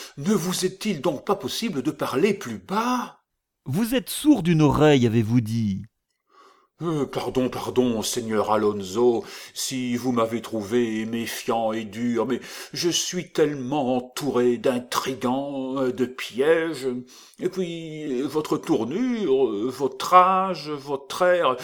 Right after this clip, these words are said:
Speaker 1: euh, pardon, pardon. Eh bien, euh, vous avez la lettre ?
Speaker 2: À la bonne heure sur ce ton, monsieur, mais je crains qu'on ne soit aux écoutes.
Speaker 1: Et qui voulez-vous ? Euh, tous mes valets sur les dents,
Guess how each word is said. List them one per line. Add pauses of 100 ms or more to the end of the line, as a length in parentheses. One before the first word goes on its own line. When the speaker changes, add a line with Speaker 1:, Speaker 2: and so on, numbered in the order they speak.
(260)
Speaker 1:
euh,
pardon,
pardon. (340)
Eh
bien, (200)
euh,
vous
avez
la
lettre ? (1000)
Speaker 2:
À
la
bonne
heure
sur
ce
ton,
monsieur, (640)
mais
je
crains
qu'on
ne
soit
aux
écoutes. (840)
Speaker 1:
Et
qui
voulez-vous ?
Euh, (100)
tous
mes
valets
sur
les
dents,